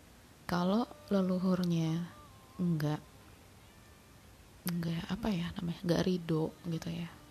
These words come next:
ya mata batinnya nggak akan tertutup gitu, mata batinnya nggak akan tertutup.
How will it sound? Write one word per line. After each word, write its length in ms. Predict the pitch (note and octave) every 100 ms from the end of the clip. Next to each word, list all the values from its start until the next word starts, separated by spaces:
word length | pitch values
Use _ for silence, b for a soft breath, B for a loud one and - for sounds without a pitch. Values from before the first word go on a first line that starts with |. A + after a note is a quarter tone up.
| - - - - - - - -
ya 160 | D#3+
mata 160 | D3+ -
batinnya 400 | D3+ C#3+ E3+ B3+
nggak 180 | F#3 F3
akan 80 | E3+
tertutup 680 | E3 - - A#3 - E3+ G#3 -
gitu, 300 | E3+ E3+ - - - - - - - B B B B -
mata 160 | E3+ E3+ E3
batinnya 320 | E3 F3+ F#3+
nggak 160 | E3+ E3+
akan 120 | E3+
tertutup. 400 | - - E3+ E3+